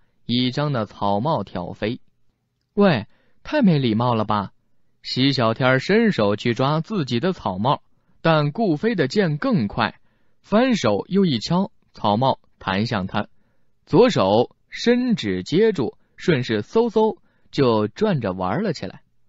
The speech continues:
“你在这儿干嘛？”顾飞一边问，一边握紧剑，打量了四周。有席小天在的地方，方圆数米内必有危机，这是顾飞所知的常识之一。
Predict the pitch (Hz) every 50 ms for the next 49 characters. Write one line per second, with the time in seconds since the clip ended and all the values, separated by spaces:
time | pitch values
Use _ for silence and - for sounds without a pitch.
0 | _ _ _ _ _ _ _ _ _ _ _ _ _ _ _ _ _ _ _ _
1 | _ - 117 127 131 147 147 147 165 170 143 120 113 127 113 107 98 101 104 104
2 | - - _ _ _ _ _ _ _ _ _ _ - 220 214 190 175 214 233 214
3 | 180 147 202 220 226 226 202 147 110 - - _ _ _ - 151 147 - 135 147
4 | 156 170 220 - - 220 214 180 135 110 104 - 101 95 95 98 101 139 143 123
5 | - - _ _ - 117 110 107 104 101 101 101 104 143 160 135 113 107 - 117
6 | 107 95 - 113 127 - - _ _ _ _ _ _ _ _ _ 131 135 143 156
7 | 160 151 - - 170 220 175 135 104 101 98 - 151 170 185 190 160 165 147 123
8 | 110 101 107 101 - 117 104 101 - 101 92 82 - - _ _ _ - 151 165
9 | 180 156 120 117 131 147 151 143 - 160 135 117 107 101 95 95 101 120 131 117
10 | - - _ _ - 165 170 139 110 98 92 95 95 113 117 123 120 120 117 123
11 | 123 - _ _ _ - - 117 104 117 104 - 117 110 104 - 120 123 123 120
12 | - 104 98 98 107 123 127 113 110 98 95 - 101 104 120 120 - 110 107 104
13 | - 117 113 113 117 -